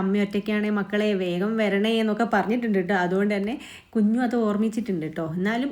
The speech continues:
കുറച്ച് നേരം ഒരു പതിനൊന്നേ മുക്കാൽ വരെയൊക്കെ കളിച്ചിട്ടാണ് വന്നത്. അപ്പം ബോളൊന്ന് കാലിന് തട്ടിയിട്ടുണ്ട് സിദ്ധുവിൻ്റെ. വലിയൊരു കുഴപ്പമൊന്നുമില്ല, എന്നാലും ഒരു, ഏഹ്, വേദനയുണ്ട്.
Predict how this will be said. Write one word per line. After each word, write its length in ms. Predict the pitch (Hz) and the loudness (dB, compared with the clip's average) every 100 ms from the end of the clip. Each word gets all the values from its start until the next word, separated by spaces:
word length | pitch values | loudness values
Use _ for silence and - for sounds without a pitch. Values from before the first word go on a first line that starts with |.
| - | -4
കുറച്ച് 260 | 226 220 254 | -4 -2 -2
നേരം 200 | 254 262 254 | 0 0 -2
ഒരു 100 | 277 | -2
പതിനൊന്നേ 520 | 254 247 247 254 254 269 | 0 0 0 0 0 -2
മുക്കാൽ 280 | 269 262 269 269 | -2 0 0 0
വരെയൊക്കെ 240 | 269 262 254 | 0 0 0
കളിച്ചിട്ടാണ് 440 | 233 233 233 202 | -2 -2 0 0
വന്നത്. 360 | 180 190 185 220 392 - - 190 | 0 0 0 0 -2 -8 -8 -4
അപ്പം 180 | 214 254 208 185 | -2 -2 0 4
ബോളൊന്ന് 500 | 196 196 233 247 247 220 | 4 4 4 2 0 0
കാലിന് 320 | 190 208 220 196 | 2 2 0 0
തട്ടിയിട്ടുണ്ട് 440 | 196 190 190 180 185 | 0 0 0 0 0
സിദ്ധുവിൻ്റെ. 480 | 165 160 196 185 233 196 | -2 -2 -2 0 -2 -2
വലിയൊരു 420 | 185 220 320 339 311 | 0 2 2 2 0
കുഴപ്പമൊന്നുമില്ല, 680 | 269 254 254 233 202 190 220 247 202 | -2 0 0 2 2 2 0 0 0
എന്നാലും 340 | 196 208 233 226 | 0 0 -2 -2
ഒരു, 100 | 269 - - - 269 | -4 -8 -18 -8 -4
ഏഹ്, 140 | 262 269 | 0 2
വേദനയുണ്ട്. 600 | 269 262 294 302 294 | 2 4 4 6 4